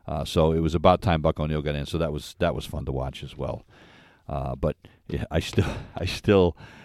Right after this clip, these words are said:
uh, one of my, I, I wish, I probably should frame the, the, you know, the,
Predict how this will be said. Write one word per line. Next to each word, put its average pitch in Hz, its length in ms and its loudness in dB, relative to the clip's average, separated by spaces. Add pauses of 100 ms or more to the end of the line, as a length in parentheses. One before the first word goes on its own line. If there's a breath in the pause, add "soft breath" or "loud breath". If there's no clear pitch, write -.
(220 loud breath)
uh, 80 320 4
one 87 180 4
of 87 80 4
my, 82 260 6
I, 80 140 -2 (100)
I 65 120 -2
wish, 95 240 6
I 92 100 2
probably 110 300 4
should 82 160 2
frame 90 300 4
the, 78 200 0
the, 78 120 -8
you 73 120 -2
know, 65 160 -6 (180)
the, 71 240 -10